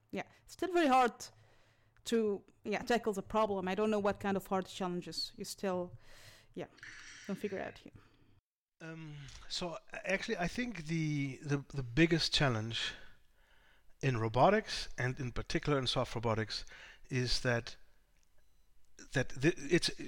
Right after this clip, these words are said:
Speaker 2: all the problems are not single person problems, right? It, it's, it's, it's,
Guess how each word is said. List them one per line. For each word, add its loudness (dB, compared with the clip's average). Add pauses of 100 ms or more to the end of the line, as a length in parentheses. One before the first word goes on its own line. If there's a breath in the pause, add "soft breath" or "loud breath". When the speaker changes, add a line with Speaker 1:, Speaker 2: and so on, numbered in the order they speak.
(140)
Speaker 2:
all 10
the 4
problems 6
are 2
not 2
single 4
person 0
problems, -2 (1300)
right? 4 (140)
It, -4
it's, -4
it's, -2
it's, -2